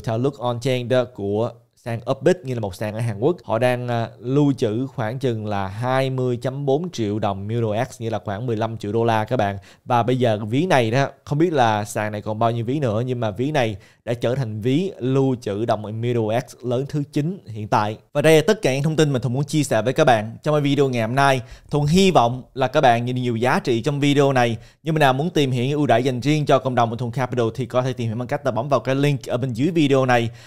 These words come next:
để tìm thấy những ưu đãi, như là các bạn có thể nhận được bonus hay đi giảm phí giao dịch lên tới ba mươi phần trăm khi mà tham gia vào những sàn như là Bybit, O K X, Bitget, Binance và một số những dịch vụ khác như các bạn nhìn thấy trên màn hình. Nhưng mà nào mà sử dụng sàn giao dịch á,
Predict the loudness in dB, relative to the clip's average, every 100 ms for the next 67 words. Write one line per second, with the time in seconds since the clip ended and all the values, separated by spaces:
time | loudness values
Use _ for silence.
0 | -4 -2 0 0 0 -2 -2 0 0 2
1 | 2 0 0 0 0 0 -2 -6 -4 -2
2 | -2 -2 -2 0 0 -2 -10 -16 -6 -2
3 | 0 0 -2 0 2 2 0 2 2 2
4 | 2 2 2 -4 -4 0 2 0 -2 -2
5 | -2 -2 -4 -2 -2 -4 0 2 2 0
6 | -4 -2 -2 -2 -4 -2 0 2 2 0
7 | 0 0 2 0 -2 -20 _ 0 2 4
8 | 4 4 -2 -10 -10 0 0 0 -4 2
9 | 2 2 -2 -2 -6 -6 0 4 4 2
10 | -4 -12 -6 -6 -4 -4 -4 -4 -2 0
11 | 0 -2 -4 -4 -4 0 -2 -2 -12 _
12 | -2 2 4 4 2 0 0 0 0 -2
13 | 0 0 2 0